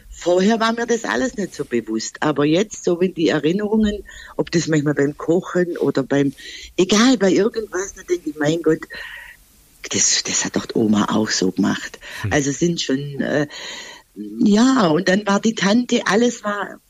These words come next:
Speaker 1: im Haus, alles war zusammen. Auch später noch, wo Christian und sein Bruder dann auch auf der Welt waren, Familienfeste, Sonntage, es war eigentlich immer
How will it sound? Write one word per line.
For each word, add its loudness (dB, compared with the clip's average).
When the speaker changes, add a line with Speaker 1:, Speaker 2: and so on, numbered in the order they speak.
Speaker 1:
im -4
Haus, 2
alles 0
war -2
zusammen. 0
Auch 0
später 0
noch, 2
wo 4
Christian 2
und -12
sein 2
Bruder 0
dann 0
auch -4
auf -12
der -2
Welt 0
waren, -2
Familienfeste, 2
Sonntage, 0
es -4
war 0
eigentlich 0
immer 4